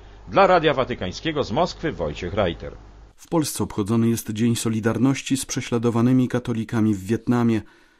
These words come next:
Speaker 2: To inicjatywa Komisji Episkopatu Polski do spraw misji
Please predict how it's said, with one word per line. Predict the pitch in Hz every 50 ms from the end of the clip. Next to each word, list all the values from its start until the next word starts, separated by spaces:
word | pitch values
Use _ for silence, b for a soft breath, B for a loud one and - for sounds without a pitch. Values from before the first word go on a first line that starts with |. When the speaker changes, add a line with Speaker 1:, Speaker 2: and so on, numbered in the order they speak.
| b b
Speaker 2:
To | b 120 120
inicjatywa | - 127 120 120 113 101 - - 120 107 - 135 131 131 123
Komisji | - - 120 120 127 127 - - 113
Episkopatu | 104 - 107 - - - 113 - 113 113 - 123 110
Polski | - 139 139 135 - - - 135
do | 120 123
spraw | - - - 117 110 - - 139
misji | 160 165 156 - - 139 131 123 -